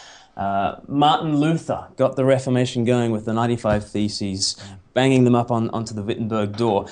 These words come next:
I mean, th-, interestingly, he, he sort of kicks off the Reformation in that way by, by basically saying, "I want to have a debate about these ninety-five things that the, you know, the, the, uh, the Roman Catholic Church is,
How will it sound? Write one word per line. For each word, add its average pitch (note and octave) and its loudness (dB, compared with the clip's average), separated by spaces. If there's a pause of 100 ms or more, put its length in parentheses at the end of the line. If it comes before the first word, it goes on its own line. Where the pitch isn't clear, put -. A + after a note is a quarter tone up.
(200)
I - 0
mean, F3 2 (340)
th-, - -12 (180)
interestingly, F3+ 4
he, C#3 4
he D#3+ 4
sort E3+ 2
of - -2
kicks - -4
off F#3+ 2
the D3 -2
Reformation B2 0
in A2+ -2
that C3 -2
way A#2 2
by, G#2 -2
by G2+ -2
basically F#2+ 0
saying, G2 -6
"I G#2 -4
want A2 -4
to G2 -6
have G2+ -8
a G2+ -8
debate F#2 -4
about G2+ -4
these A#2 -2
ninety-five G#2 0
things A#2+ 0
that - -4
the, F#2 -2
you F2+ -8
know, F#2 -4
the, F#2+ -6 (240)
the, F2+ -4
uh, F2 -2
the F2+ -6
Roman G#2 0
Catholic - -2
Church A2+ 0
is, F2+ -2